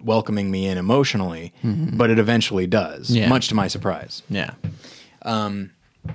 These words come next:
Speaker 1: but, uh, and that's the other thing, is that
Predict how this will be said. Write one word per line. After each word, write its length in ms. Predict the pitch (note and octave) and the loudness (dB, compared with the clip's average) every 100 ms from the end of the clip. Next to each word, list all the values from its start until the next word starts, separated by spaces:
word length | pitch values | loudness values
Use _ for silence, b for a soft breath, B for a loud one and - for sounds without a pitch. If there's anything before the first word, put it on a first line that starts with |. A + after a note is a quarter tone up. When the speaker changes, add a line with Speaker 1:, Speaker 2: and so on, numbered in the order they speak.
| - _ _ _ - - | -14 _ _ _ -16 -10
Speaker 1:
but, 340 | G#2+ A#2 A2+ B2 | 0 0 2 2
uh, 340 | A2+ G#2+ G#2 - b b b b b b | 4 4 0 -2 b b b b b b
and 120 | C3+ E3 | 4 6
that's 140 | G3 | 6
the 120 | F3+ | 6
other 140 | F#3+ B2+ | 6 6
thing, 180 | A2+ | 6
is 120 | G#2 G2 | 6 6
that 220 | G#2+ | 4